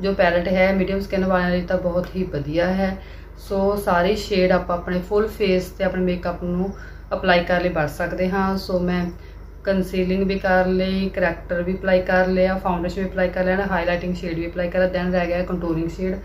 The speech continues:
ਸੋ ਕੰਟੂਰਿੰਗ ਤਾਂ ਆਪਾਂ ਨੂੰ ਪਤਾ ਹੈ ਕਿ ਇੱਕ ਸ਼ੇਡ ਹੀ ਹੈ, ਸੋ ਉਹ ਸਾਰੀ ਸਕਿਨ ਵਾਲੇ ਅਪਲਾਈ ਕਰ ਸਕਦੇ ਹਾਂ। So then ਇਸ ਨੂੰ ਵੀ ਆਪਾਂ ਫਲੈਟ ਬ੍ਰਸ਼ ਦੇ ਨਾਲ ਹੀ ਮੈਂ ਅਪਲਾਈ ਕਰ ਲਵਾਂਗੀ।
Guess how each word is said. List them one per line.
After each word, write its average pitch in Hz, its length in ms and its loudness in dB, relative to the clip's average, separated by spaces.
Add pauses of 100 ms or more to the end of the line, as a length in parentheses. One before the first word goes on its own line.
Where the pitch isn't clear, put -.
(340)
ਸੋ 208 220 0
ਕੰਟੂਰਿੰਗ 196 400 4
ਤਾਂ 196 100 2
ਆਪਾਂ 196 140 0
ਨੂੰ 196 100 0
ਪਤਾ 190 220 0
ਹੈ 196 200 4
ਕਿ 196 220 -2
ਇੱਕ 196 260 -6
ਸ਼ੇਡ 185 280 0
ਹੀ 190 120 2
ਹੈ, 202 140 2 (260)
ਸੋ 196 260 0
ਉਹ 202 300 4
ਸਾਰੀ 196 260 4
ਸਕਿਨ 202 260 -2
ਵਾਲੇ 190 180 4
ਅਪਲਾਈ 180 220 0
ਕਰ 170 160 -4
ਸਕਦੇ 185 280 -2
ਹਾਂ। 196 200 0
So 196 260 -4
then 196 160 0
ਇਸ 190 240 -4
ਨੂੰ 196 80 -2
ਵੀ 196 80 2
ਆਪਾਂ 196 240 0 (560)
ਫਲੈਟ 196 300 6
ਬ੍ਰਸ਼ 190 280 4
ਦੇ 202 100 -2
ਨਾਲ 190 220 4
ਹੀ 196 100 2
ਮੈਂ 196 120 2
ਅਪਲਾਈ 175 260 0
ਕਰ 175 160 -4
ਲਵਾਂਗੀ। 196 420 0